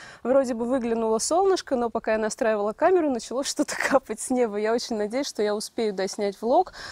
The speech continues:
а, до того момента, как <laughs> польет опять дождь. Поэтому давайте не будем затягивать, покажу вам, чем буду заниматься в эти выходные. Ну, а заниматься я собираюсь посадкой и пересадкой роз.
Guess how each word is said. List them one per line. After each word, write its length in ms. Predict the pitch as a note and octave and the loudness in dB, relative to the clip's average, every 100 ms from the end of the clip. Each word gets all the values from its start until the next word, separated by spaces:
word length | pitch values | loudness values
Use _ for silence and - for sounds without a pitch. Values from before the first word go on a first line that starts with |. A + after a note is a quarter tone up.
| - - | -10 0
а, 180 | G#3 | 0
до 220 | G3 A3 C4 | 2 2 4
того 320 | G#3 G#3 G#3+ | 2 0 -2
момента, 540 | G#3 G#3 C4 E4+ E4 | -2 0 2 2 0
как 320 | A#3 A3+ C4+ - | 2 2 0 -2
<laughs> 40 | |
польет 500 | - A#3 A#3 A3 D#4 | 0 0 2 2 4
опять 440 | B3 B3+ A3 A#3 G#3 | 2 2 2 2 2
дождь. 360 | A3+ G#3 - - - - - - - - - | 2 2 -4 -16 -16 -14 -12 -8 -10 -8 2
Поэтому 500 | A#3 C4 C4 A#3 A3+ | 2 4 0 0 2
давайте 380 | A3 A#3+ A#3+ A3+ | 4 4 2 -2
не 60 | |
будем 260 | G#3 G#3 A3 | -4 -6 -4
затягивать, 560 | G#3 A3+ E4 F4+ D4+ C4+ | -2 2 2 2 0 -6
покажу 400 | A3+ A#3+ A#3+ C4 | -6 0 0 0
вам, 160 | A3+ | -2
чем 200 | G#3+ A#3 | -2 -4
буду 200 | G#3 G3+ | -4 -6
заниматься 600 | G3+ G#3 G#3+ B3 D#4+ - A3 | -6 -4 -2 -2 -2 -4 -4
в 40 | |
эти 240 | G#3 A3+ | -4 -4
выходные. 580 | A3 G#3 F#3 F3 F3 D#3+ - _ _ - - - - - | -6 -4 -4 -2 -4 -4 -12 _ _ -18 -18 -20 -20 -8
Ну, 140 | C#4 C#4+ | -6 -2
а 120 | G#3+ | -2
заниматься 540 | G3 F#3+ G#3 D#4 - | -2 -2 0 -2 0
я 80 | B3 | -2
собираюсь 480 | A3+ A#3 A3+ A#3 A3+ | -2 -2 0 0 -2
посадкой 680 | - F#3 - A#3 C#4+ - - | -4 -6 0 0 0 -4 -8
и 100 | - | -6
пересадкой 720 | G3 F#3 - G#3+ G#3 - G3+ | -6 -4 -2 -2 -2 -4 -2
роз. 280 | G3+ F3 | 0 -2